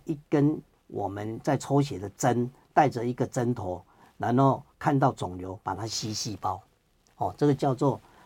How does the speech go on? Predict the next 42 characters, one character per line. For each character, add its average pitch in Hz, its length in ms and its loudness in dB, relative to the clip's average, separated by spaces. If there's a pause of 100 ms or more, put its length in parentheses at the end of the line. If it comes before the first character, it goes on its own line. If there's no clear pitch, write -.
(120)
超 165 240 2
音 175 120 6
波 156 200 0
引 131 220 2
导 98 200 -4
下 120 240 -4
的 104 140 -10
细 123 260 -6
针 107 240 -6
细 107 280 -6
胞 101 180 -4
穿 104 280 -6
吸。 101 300 -4 (240)
哦， 120 120 -2
这 214 140 4
个 208 100 2
常 156 240 -2
常 139 160 4
在 165 140 0
诊 101 220 -6
间 143 280 4 (280)
对 160 200 8
于 117 60 2
那 143 160 4
些 139 340 2 (560)
比 113 160 -4
较 160 160 0
像 143 280 2
良 113 220 0
性 139 240 0
肿 92 280 -8
瘤， 90 200 -6
可 113 140 -8
是 107 140 -2
要 147 80 2
得 120 200 -4
到 135 180 0
一 120 60 -4
个 127 120 -4
确 127 400 0
定 113 260 0
的， 101 280 -8